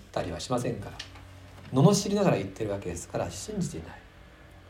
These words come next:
でも彼は実際にやっていることは、神である方に対して罵り、また命令をしているわけです。それまで多くの罪を犯してきたわけですが、今、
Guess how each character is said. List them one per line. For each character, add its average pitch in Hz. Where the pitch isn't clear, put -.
で 127
も 123
彼 139
は 117
実 113
際 -
に 123
や 120
っ 120
て 123
い -
る 127
こ 117
と -
は、 110
神 233
で 170
あ 160
る 151
方 127
に 113
対 110
し -
て 117
罵 117
り、 156
ま 127
た 147
命 151
令 160
を 147
し 139
て 139
い 135
る 127
わ 127
け -
で 98
す。 -
そ -
れ 185
ま 202
で 180
多 202
く 185
の 147
罪 165
を 147
犯 165
し 160
て 143
き -
た 156
わ 139
け 139
で 117
す -
が、 117
今、 160